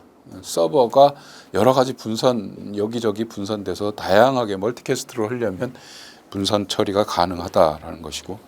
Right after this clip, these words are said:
누구나 쉽게 접속이 용이해야 된다라는 특징이 있습니다. 이 특징, 여러분, 출제될 확률이 굉장히 높은, 음, 과목입니다. 그래서 서버의 특징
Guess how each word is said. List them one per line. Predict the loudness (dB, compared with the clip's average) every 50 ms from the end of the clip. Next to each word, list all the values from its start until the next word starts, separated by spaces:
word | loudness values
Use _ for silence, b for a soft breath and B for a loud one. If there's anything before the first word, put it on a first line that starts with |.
| B B B B B B B -16 -6
누구나 | -4 -2 -2 0 2 2 2 2
쉽게 | 2 0 -2 -2 2 4 6 6 4 2 -6 -4
접속이 | -2 -2 -2 -2 -2 -2 -2 -2 0 -2 -2 0
용이해야 | 2 2 2 2 2 4 4 6 6 6
된다라는 | 6 4 4 4 4 4 4 4 2 0 -2 -4 -4 -8
특징이 | -10 -10 -8 -6 -6 -6
있습니다. | -6 -8 -10 -12 -14 -14 -16 -20 B B B B B B B B B
이 | B -2 -2
특징, | 2 4 2 2 2 2 2 6 6 6 6 2 -4 -10 -12 -14 -14 -16 -18 -14 -8 -4
여러분, | 0 0 2 2 2 0 -4 -6 -8 -14 -16 -8
출제될 | -4 -4 -4 0 2 4 6 6 6 6
확률이 | 4 2 -2 -2 -2 -2 -4
굉장히 | -2 -2 -2 0 2 2 2 2 0
높은, | 0 0 -2 -2 -2 -4 -4 -2 -2 -2 -4 -10 -12 -16 -18 -18 -12 -10
음, | -8 -8 -8 -10 -12 -14 -18 -20 -20 -14 -2
과목입니다. | 0 2 2 2 0 -4 -6 -8 -8 -8
그래서 | -6 -6 -8 -10 -12 B B B B B B B B B
서버의 | 4 6 6 8 8 8 6 6 4 2
특징 | 0 -2 0 0 0 0 0 -2 -4 -4 -6